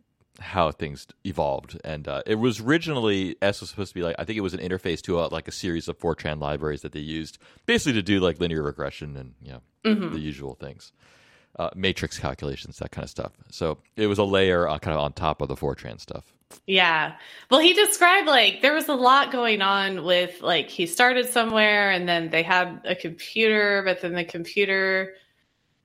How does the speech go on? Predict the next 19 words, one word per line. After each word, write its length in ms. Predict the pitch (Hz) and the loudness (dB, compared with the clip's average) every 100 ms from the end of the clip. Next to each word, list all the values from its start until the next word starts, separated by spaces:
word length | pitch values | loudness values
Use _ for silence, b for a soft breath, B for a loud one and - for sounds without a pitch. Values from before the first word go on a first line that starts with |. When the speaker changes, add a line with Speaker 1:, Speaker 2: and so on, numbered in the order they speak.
| _ _ _ _ _ | _ _ _ _ _
Speaker 2:
they 200 | 202 240 | 2 4
had 220 | 269 311 | 6 4
to, 80 | 330 | 2
like, 400 | 302 247 185 170 | 4 4 0 -4
get 360 | 175 196 214 - | 2 4 2 -2
some 560 | - 208 190 180 175 | -2 0 0 0 -6
computer, 760 | 165 190 180 208 196 190 185 180 | -8 -10 -4 -2 0 0 0 -2
f-, 180 | - - - | -8 -20 -6
like, 240 | 180 165 | -2 -2
some, 360 | - 220 208 202 | 0 0 0 2
something 300 | 320 320 311 | 4 4 2
that 80 | 269 | 2
was 120 | 220 | 2
even 200 | 202 190 | 0 0
old 400 | - 185 185 180 | 2 2 0 -2
for 120 | 175 | 0
that 280 | 160 151 - | 2 2 2
time. 580 | 175 151 147 165 165 175 | -2 0 0 0 -4 0
Speaker 1:
Uh-huh. 300 | 104 92 113 | 2 4 2